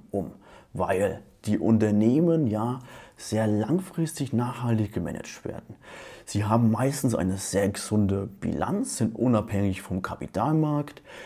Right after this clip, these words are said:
sie haben eine langfristige Strategie und sie denken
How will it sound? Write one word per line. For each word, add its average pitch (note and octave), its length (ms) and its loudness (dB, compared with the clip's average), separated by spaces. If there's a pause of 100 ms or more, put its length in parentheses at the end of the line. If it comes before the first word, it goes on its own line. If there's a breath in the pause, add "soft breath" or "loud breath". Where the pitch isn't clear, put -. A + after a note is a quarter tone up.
(120)
sie - 180 -4
haben G#2+ 720 2
eine G2+ 240 2
langfristige B2+ 760 0
Strategie C#3+ 840 2 (920 loud breath)
und D3 380 4
sie A2+ 280 2
denken G#2+ 1000 2